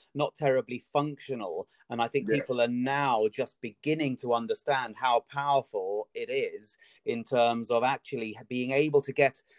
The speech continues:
Speaker 1: not necessarily all of that body language and all of those cues as you were talking about, but at least a, a part of it where, for example, when we're delivering our lessons and courses online, you are able to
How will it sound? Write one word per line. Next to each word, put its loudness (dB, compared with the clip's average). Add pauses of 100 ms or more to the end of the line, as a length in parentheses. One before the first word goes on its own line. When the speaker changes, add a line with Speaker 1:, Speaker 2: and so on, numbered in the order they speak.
(260)
Speaker 1:
not 0
necessarily 0
all 2
of -6
that -2
body -6
language -4
and -10
all 0
of -4
those -4
cues -18
as -12
you 0
were 2
talking -4
about, -2
but -2
at -2
least -4
a, 0
a -2
part 2
of 0
it -10 (340)
where, -2 (220)
for 0
example, 0
when -2
we're -8
delivering -4
our -2
lessons -10
and -12
courses -4 (240)
online, -4
you 0
are 6
able 0
to -20